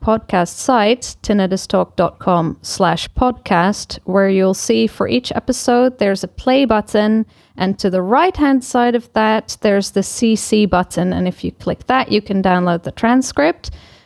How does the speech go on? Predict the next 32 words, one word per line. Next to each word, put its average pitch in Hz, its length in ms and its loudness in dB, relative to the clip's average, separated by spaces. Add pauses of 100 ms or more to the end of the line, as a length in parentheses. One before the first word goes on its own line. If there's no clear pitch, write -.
(120)
The 196 80 -6
transcripts 202 640 -2
are 180 120 0
created 190 480 0
through 180 400 0
many 277 320 4
hours 226 400 2
of 196 140 0
volunteer 202 720 0
labor, 277 460 2
so 208 240 -2
if 196 160 -4
you 196 80 0
want 190 180 -2
to 190 80 -8
support - 600 -2
our 220 120 2
efforts, 220 440 -4
there's 180 240 -4
also - 280 -4
a - 40 -4
big - 240 -4 (160)
donate 247 500 2
button 226 300 0
on 208 160 -2
the 190 80 -2
same 208 340 0
website, 196 760 0 (160)
tinnitustalk 180 720 0
dot - 240 -2
com 160 260 -2
slash 139 400 -6